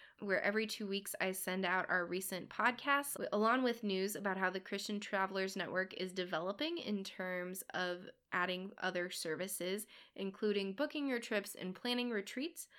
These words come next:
where we can connect, be better accountable for one another, and also get to explore cities, 'cause Christian travelers love traveling. So enough about that. We are talking about Jesus's crucifixion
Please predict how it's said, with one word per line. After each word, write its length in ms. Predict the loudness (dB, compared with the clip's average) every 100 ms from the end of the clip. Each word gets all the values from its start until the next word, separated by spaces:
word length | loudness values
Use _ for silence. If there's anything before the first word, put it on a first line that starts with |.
| -20 -12
where 260 | 0 2 4
we 220 | 2 -2
can 260 | -2 -6 -6
connect, 680 | -4 0 0 0 -6 -12 -4
be 400 | -2 0 -2 -4 0
better 300 | 2 4 2
accountable 640 | 2 0 0 2 0 -2
for 220 | -4 -4
one 200 | -2 0
another, 480 | 0 -2 0 2 0 -4 -18 -12
and 180 | -4 -4
also 380 | 0 0 2 0
get 160 | 2 0
to 140 | -2
explore 460 | -4 -4 -2 0 0
cities, 500 | 0 0 0 -2 -4
'cause 400 | -2 0 0 -2
Christian 580 | -8 -2 0 0 0 -2
travelers 560 | 2 4 4 2 0 -4 -10
love 440 | -4 2 4 2
traveling. 600 | 2 4 4 4 -2 -6 -8 -14 -20 -14
So 520 | 0 8 10 10 8 2 -6 0
enough 320 | 6 6 6
about 400 | 8 8 8 6
that. 340 | 8 10 8
We 140 | 4 4
are 100 | 4
talking 400 | 4 2 2 4
about 240 | 6 6
Jesus's 540 | 6 2 2 0 -2 -2
crucifixion 760 | 0 0 0 -2 -2 0 -2